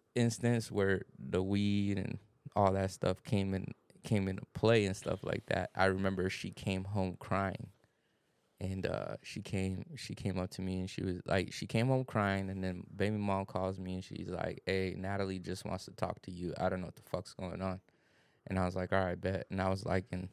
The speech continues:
Palomar Mountain or something and getting my spiritual awakening type shit, you know, and I smashed down from Palomar, cruised over, and I went and I talked to her and everything like that. And she's like, "I,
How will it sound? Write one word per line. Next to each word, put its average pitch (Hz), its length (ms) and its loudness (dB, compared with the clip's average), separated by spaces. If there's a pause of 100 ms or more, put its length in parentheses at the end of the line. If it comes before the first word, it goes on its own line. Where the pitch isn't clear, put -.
Palomar 98 480 -2
Mountain 98 320 -8
or 104 80 -6
something 95 460 -4
and 98 200 -4 (440)
getting 123 220 4
my 104 100 -6
spiritual 131 720 6
awakening 113 580 4
type 101 240 0
shit, 98 400 2
you 104 120 2
know, 101 220 6
and 95 140 2
I 95 140 -2 (320)
smashed 101 420 2
down 98 400 2
from 101 180 -8
Palomar, 98 800 -2
cruised 98 380 -4
over, 95 300 -2
and 95 200 -2
I 95 160 -6 (400)
went 98 160 -2
and 92 100 -6
I 92 60 -6
talked 95 360 -4
to - 120 -4
her 98 100 0
and 98 140 -2
everything 95 400 -4
like 98 240 -6
that. 101 120 -4
And 101 120 -6
she's 104 200 -6
like, 104 200 -4
"I, 104 60 -2